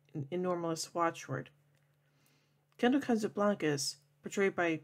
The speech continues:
Charisma Carpenter, best known for her role as Cordelia Chase on Buffy the Vampire Slayer and Angel, makes her first appearance in the episode. During casting, Heather Graham was considered for the role.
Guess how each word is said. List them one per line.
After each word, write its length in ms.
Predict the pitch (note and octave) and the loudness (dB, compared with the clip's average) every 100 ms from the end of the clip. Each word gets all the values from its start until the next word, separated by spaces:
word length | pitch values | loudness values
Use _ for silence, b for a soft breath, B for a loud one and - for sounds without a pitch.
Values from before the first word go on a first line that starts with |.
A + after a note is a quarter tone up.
| _ | _
Charisma 400 | - F#3 - C#3 | -4 -2 -2 -4
Carpenter, 640 | C#3 G3+ - E3 - D3 D3 _ - | 0 0 2 -4 -4 -6 -6 _ -4
best 180 | F3+ - | -4 0
known 140 | F#3+ | -2
for 140 | F3+ D#3+ | -2 -6
her 40 | |
role 200 | E3 D#3 | -2 -2
as 100 | D#3+ | -2
Cordelia 600 | - E3 D3+ F#3 F3+ D#3 | -6 -8 -6 -4 -2 -2
Chase 380 | D3 - F3+ F3 | -2 -4 -4 -4
on 60 | D#3+ | -4
Buffy 240 | E3 C#3 | -6 -6
the 80 | E3+ | -6
Vampire 500 | G3 G3 - D#3+ D3+ | -2 -4 -2 -2 -2
Slayer 220 | - C#3+ | -4 -8
and 100 | E3 | -4
Angel, 460 | G3+ G3+ D#3 D#3 b b b b | -2 0 0 -4 b b b b
makes 200 | G#3+ - | -10 -6
her 60 | G3 | -8
first 320 | F#3 G3+ F#3+ | -2 -2 -2
appearance 460 | - - G3 E3 - | -8 -2 -2 -2 -4
in 80 | D#3+ | -2
the 100 | F3 | -4
episode. 520 | F3 - A2+ C#2+ - _ _ _ _ _ _ _ _ _ _ _ - | -4 -6 -4 -4 -8 _ _ _ _ _ _ _ _ _ _ _ -4
During 220 | G3 A3+ | 2 2
casting, 520 | - F#3+ F3+ - C#3 C#3 b b b b - | 2 -2 -2 -2 -2 -4 b b b b -6
Heather 180 | B3+ B3 | -2 0
Graham 320 | G#3 G3+ F#3 | 2 0 0
was 140 | F3 | -4
considered 500 | - D#3+ F#3+ E3+ D#3+ | -6 -8 -4 0 -2
for 160 | - E3 | -2 -8
the 60 | |
role. 460 | E3 E3+ D3+ C3+ | -4 -2 0 -2